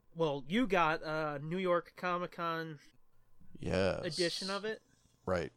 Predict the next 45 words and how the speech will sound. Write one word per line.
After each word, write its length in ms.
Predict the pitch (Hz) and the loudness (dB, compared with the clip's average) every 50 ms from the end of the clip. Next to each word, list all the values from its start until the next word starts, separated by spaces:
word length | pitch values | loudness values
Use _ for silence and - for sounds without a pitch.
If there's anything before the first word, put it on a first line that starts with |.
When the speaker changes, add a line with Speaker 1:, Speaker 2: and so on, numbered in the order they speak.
| _ _ - - - - - - - - - _ _ - - - - - - - | _ _ -20 -20 -20 -20 -20 -20 -20 -20 -20 _ _ -20 -20 -20 -20 -12 -4 0
Speaker 1:
Which, 180 | 240 254 - - | 0 0 0 0
I'll 140 | 220 247 254 | 0 0 0
be 140 | 240 269 220 | 2 2 2
honest 320 | 190 190 196 214 - - | 2 2 2 0 -4 -6
with 160 | 240 214 - | -8 -6 -4
you, 100 | 240 226 - - - - | -4 -4 -4 -4 -2 2
it's 240 | 226 208 - - - | 2 2 2 0 -2
signed 360 | - 196 180 190 202 208 196 | 0 2 4 4 2 2 2
by 160 | 190 185 170 | 0 0 0
Walt 400 | 147 139 147 139 151 170 - - | 0 0 -2 -2 -2 -4 -4 -6
on 120 | 175 156 | -10 -8
the 60 | 139 127 | -8 -8
cover. 480 | - - 151 147 151 175 185 185 170 - - | -6 -4 -4 -4 -2 -4 -6 -6 -8 -8 -4
Speaker 2:
Yeah. 260 | - 110 95 82 80 - - - - - _ _ _ _ - - - - - - - - - - - - - | 0 2 2 2 2 0 -6 -16 -20 -20 _ _ _ _ -20 -20 -20 -20 -20 -20 -20 -20 -20 -20 -16 -8 -2
Speaker 1:
This 240 | 190 196 214 - | 0 0 0 0
is 80 | 233 190 | 0 0
the 100 | 208 180 | 0 0
first 380 | - - 196 196 214 214 - - | 2 4 4 4 4 2 0 -2
book 220 | 202 185 185 - | 0 0 0 2
I've 160 | 185 165 160 170 | 0 0 0 0
ever 180 | 170 160 170 | 0 -2 -2
read 300 | 151 156 160 160 160 147 | 0 2 2 2 2 0
that's 180 | 143 139 135 - | -2 -6 -6 -8
been 220 | - 151 143 139 - | -10 -12 -10 -10 -10
signed. 520 | - - 143 139 135 131 123 123 120 117 - - - - _ _ _ _ _ _ _ _ - | -8 -6 -6 -6 -6 -6 -8 -10 -12 -14 -18 -20 -20 -20 _ _ _ _ _ _ _ _ 0
Speaker 2:
Really? 400 | 208 247 190 101 87 85 85 - - _ _ _ - - _ - - - _ _ _ _ _ - | 4 6 6 6 6 4 0 -6 -10 _ _ _ -20 -20 _ -20 -20 -20 _ _ _ _ _ -10
Speaker 1:
Yeah, 440 | 196 156 180 190 185 175 160 147 147 - - - | -4 0 2 4 4 4 4 2 0 -2 -2 0
and 160 | 196 185 185 | 2 4 4
I'm 240 | 180 190 190 180 156 | 4 2 2 -2 -6
so 560 | - - - - - - 226 214 220 226 240 | -8 -6 -6 -2 2 4 6 8 8 8 8
fucking 400 | 233 - - 220 208 - 208 185 165 | 6 4 -2 -4 -4 -4 -6 -8 -8
scared 460 | - - - 196 180 185 190 180 156 | -8 -6 -2 0 2 2 2 0 -2
to 60 | 160 | -6
touch 340 | 147 - - 170 165 170 - | -10 -6 -4 -4 -4 -2 -4
it 120 | 214 - - | -8 -10 -8
sometimes 580 | - - 220 214 202 - 226 226 226 226 214 | -8 -6 -6 -6 -6 -4 -4 -2 -2 -2 -4
because 260 | 196 190 175 - 175 170 | -6 -8 -8 -8 -8 -6
I'm 120 | 165 165 | -6 -6
afraid 320 | 151 - - 175 175 175 | -4 -2 0 0 0 0
I'm 60 | 175 170 | 0 -2
gonna 120 | 160 147 | -4 -6
fuck 260 | - - 165 151 - | -4 -4 -6 -6 -6
up 120 | 170 151 - | -8 -8 -8
the 80 | 151 | -10
signature. 560 | - - 165 151 147 143 127 - - 127 123 | -6 -4 -4 -4 -4 -6 -14 -12 -14 -16 -16